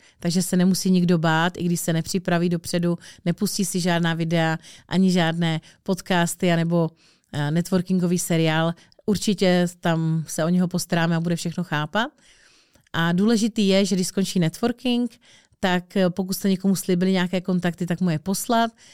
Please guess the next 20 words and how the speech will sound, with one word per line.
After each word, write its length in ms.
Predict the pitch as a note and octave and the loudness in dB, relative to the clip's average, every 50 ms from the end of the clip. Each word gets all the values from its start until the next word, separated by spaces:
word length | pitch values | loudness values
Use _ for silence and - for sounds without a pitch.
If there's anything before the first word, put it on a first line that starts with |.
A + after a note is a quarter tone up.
| - _ _ | -20 _ _
a 100 | - F3+ | -4 -2
zároveň 460 | D#3 G3 F#3 F3+ F3+ F#3 F3+ F#3 F#3 | 0 2 2 2 2 2 2 0 0
pokud 260 | F3+ F#3 - - F3 | -2 -4 -4 -4 -2
vám 320 | E3+ D#3+ E3+ E3 E3+ F#3 G#3 | 0 0 2 2 2 2 2
někdo 280 | A3+ A3+ A3 G#3+ G#3+ | 2 2 0 0 -2
slíbil, 380 | - - - G3+ F#3+ E3+ F#3 F3+ | -2 -2 -2 -2 0 0 0 0
že 80 | F3+ | 0
vám 180 | F3+ F3 F3 F3+ | 0 0 0 0
něco 200 | E3+ D#3+ - F#3 | -2 -2 -2 -2
dá, 220 | E3+ E3 D3+ D#3 | -2 0 -2 -2
tak 120 | D3+ D#3+ D#3 | -2 -4 -6
si 120 | - - | -4 -6
o 40 | D#3 | -6
to 120 | - - | -4 -4
sám 340 | E3 - - D#3 D3+ D3+ D#3 | -4 -2 -2 -2 -2 -2 -2
říct. 320 | D3 C#3+ D3+ D3 - - - - _ - - - _ - | -4 -4 -6 -6 -8 -12 -18 -20 _ -20 -20 -20 _ -2
Ideálně 440 | G#3 G3+ F#3 F#3+ F3+ F3 E3+ E3+ E3+ | 0 2 4 4 4 4 2 2 0
hned 220 | D3+ E3+ D#3 - | 0 -2 -2 -2
na 80 | D3 C#3+ | -2 0
místě. 460 | D#3 D#3+ D#3+ - - - - C#3 | 0 0 0 -2 -4 -6 -8 -8